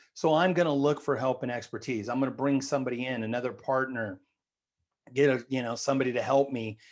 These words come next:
J V on a deal like that. And so I, I, I'm humble enough, I'll be fifty this year. And at fifty years old, I realized that, be humble enough to realize, hey,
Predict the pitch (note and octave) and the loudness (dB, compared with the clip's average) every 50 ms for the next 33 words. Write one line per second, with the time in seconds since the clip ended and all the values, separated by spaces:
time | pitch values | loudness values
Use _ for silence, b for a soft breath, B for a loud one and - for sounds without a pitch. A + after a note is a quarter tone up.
0 | b b b _ A#2 A2+ C3 C#3 C3+ B2 A2 B2+ C#3 C#3 C3+ B2+ A#2+ A#2 A#2 A2 | b b b _ -4 2 2 2 2 2 0 0 2 2 2 0 -2 -6 -8 -6
1 | B2 B2 A#2+ A#2 A#2+ A2+ G#2 - - C#3 C3 B2 A#2 B2+ B B B B B B | -6 -4 -4 -2 -4 -4 -4 -4 -4 -2 -2 -2 -4 -6 B B B B B B
2 | B B _ D3 C3 C#3 - D3+ C#3 C3 B2+ B2+ - B2+ D3+ F3 F#3+ F3+ - _ | B B _ -6 -6 0 2 2 4 4 2 0 0 0 4 4 4 2 0 _
3 | _ _ _ _ _ _ C3+ D#3 D3+ - - C#3 D#3+ E3+ D#3+ B2+ - - E3+ F#3+ | _ _ _ _ _ _ -6 -6 -6 -4 -2 -2 0 0 -2 -4 -2 0 0 2
4 | F#3 F3+ F3 D#3+ D3+ C#3+ C#3+ C#3 C3 C3+ - - _ _ C3 C3 C#3 C#3 D3 D3 | 2 2 2 2 2 2 0 0 -2 -4 -8 -18 _ _ -4 -2 -2 0 0 -2
5 | C3+ - - E3 D#3+ D#3+ - C#3+ B2 A#2+ A#2 A2 - - A#2+ A2+ A2+ A2 A2 G#2+ | -2 -2 -2 -4 -4 -2 -4 -6 -4 -4 -4 -6 -6 -4 -4 -2 -2 -2 -2 -4
6 | b b b b b b b b b _ _ C3+ C3 B2+ B2 - - F3+ F3 E3+ | b b b b b b b b b _ _ -2 -2 -2 -2 0 2 2 2 2
7 | E3+ E3 D3+ D3 C#3 B2 C3 D3 C#3+ C3+ A#2+ A2+ A#2 - A#2 A#2 A#2 A#2 C3 C#3+ | 0 0 0 2 0 2 2 2 2 2 2 -2 -4 -4 -2 -2 -2 2 4 4
8 | D3 C#3+ C3 B2 A#2 A2+ A2+ A2 G#2+ - - A#2+ A#2 A2+ A2 G#2+ A2 - _ _ | 4 4 4 2 0 -2 -4 -6 -8 -8 -4 -2 -2 0 -2 -2 -4 -8 _ _
9 | _ A2+ C3 C3+ B2 - C#3+ D3+ D#3 D3+ D3+ D3 C#3 B2+ B2+ C3 C3 B2 - - | _ -6 -4 -4 -4 -2 -2 -2 -2 0 0 0 0 0 0 -2 -4 -6 -8 -8
10 | - - A#2+ A2+ A2 A2 A2 - A2+ B2 C3 C#3+ C#3 C3 A#2+ A2+ A2 A2 A2 G#2 | -4 0 0 0 0 0 -4 -4 0 2 2 4 4 4 4 4 2 0 -2 -2
11 | - b b b b b b b b b - D3+ C3+ A#2+ G2+ F2+ - | -6 b b b b b b b b b 2 2 2 2 0 -4 -12